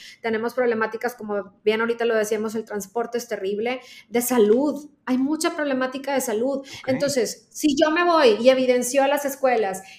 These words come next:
Speaker 1: y los maestros quieren dar su testimonio porque están muy desesperados y me graban o me dicen una, eh, una entrevista conmigo,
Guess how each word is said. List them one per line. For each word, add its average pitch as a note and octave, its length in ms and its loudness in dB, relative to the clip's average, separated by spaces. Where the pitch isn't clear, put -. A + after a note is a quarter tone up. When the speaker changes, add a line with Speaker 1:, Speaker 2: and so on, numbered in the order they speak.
Speaker 1:
y C4 400 -2
los B3+ 220 0
maestros B3 400 -2
quieren C#4+ 300 2
dar C4+ 140 4
su C#4 140 -6
testimonio A#3 560 -4
porque G#3+ 220 -12
están B3 280 -2
muy C4+ 120 -4
desesperados A3+ 680 -4
y A3 60 -6
me G#3+ 140 -6
graban A3+ 400 -2
o A3+ 180 -6
me A3 180 -4
dicen A#3 300 -6
una, C4+ 280 -6
eh, A3 220 -4
una A#3 140 -8
entrevista B3 480 -6
conmigo, A#3+ 520 -6